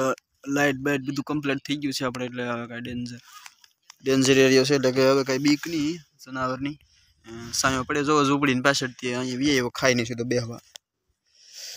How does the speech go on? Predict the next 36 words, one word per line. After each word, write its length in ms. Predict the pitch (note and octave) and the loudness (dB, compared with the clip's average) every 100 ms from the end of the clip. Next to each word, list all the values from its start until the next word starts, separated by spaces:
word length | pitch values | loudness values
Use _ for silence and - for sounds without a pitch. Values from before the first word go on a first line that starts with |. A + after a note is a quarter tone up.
| - - _ | -12 -14 _
અ, 280 | - E2 F2 D2+ _ _ _ _ _ - | -18 -12 -12 -12 _ _ _ _ _ -10
બીજા 240 | C#3 B2+ | -4 -2
બધા 240 | B2+ B2+ C3 | 0 0 0
આમ 260 | C3 B2 A#2+ - _ _ - | 0 0 -4 -10 _ _ -8
લીમડાની 460 | C3+ C3+ B2+ C3 C3 | -2 0 0 0 0
સાંયે, 320 | D3+ D3 C#3+ - - _ _ _ _ _ _ D3+ | 2 0 -2 -8 -20 _ _ _ _ _ _ -16
ઓલું 180 | C#3 | -12
કાંઈક 180 | C3+ B2+ | -10 -8
ઝાડવું 400 | A#2 D3 D3+ C#3 | 2 4 4 0
છે 160 | C3+ D#3+ | -2 -2
કાંઈક 180 | D3 B2 | -2 0
જંગલી, 380 | C#3 C#3 B2+ B2 - - - _ _ _ _ _ | 0 2 0 -4 -12 -20 -20 _ _ _ _ _
એની 280 | C#3 C3 B2+ | -4 -2 -2
સાંયે 280 | C3 C#3+ C#3 | 0 0 -2
બેઠા 300 | C#3+ D#3+ C3+ | -4 -6 -8
છે 120 | C3 | -8
બધાય 260 | B2+ A#2+ C#3 C#3 C#3 | -6 -4 -6 -8 -16
ને 60 | |
હું 200 | C3 C3+ | -14 -16
તો 140 | C3+ B2+ | -10 -6
અહીંયા 200 | B2 A#2+ | -6 -4
ઝૂંપડાની 380 | C3+ C3 B2 | -6 -6 -6
સાંયે 300 | A#2+ C#3 B2 | -4 -4 -4
જ 20 | A#2 _ - | -6 _ -10
બેસી 200 | C3+ C3 | -8 -8
ગયો 160 | B2+ | -12
હતો. 140 | A#2+ _ _ _ _ _ _ G3+ _ _ _ _ _ _ _ _ _ _ _ _ _ - | -16 _ _ _ _ _ _ _ _ _ _ _ _ _ _ _ _ _ _ _ _ 6
કાલ 200 | D3+ D3 | 8 10
video 300 | D3+ E3 D#3+ | 8 10 8
નહોતો 260 | E3 D#3+ | 8 8
આવ્યો 140 | D3+ D3 | 8 8
એનું 180 | C#3+ C3+ | 8 8
કારણ 240 | D3+ D3 | 8 8
છે 180 | C#3 C#3+ | 6 6
કે 140 | C3+ | 6
પછી 220 | B2 B2 | 6 6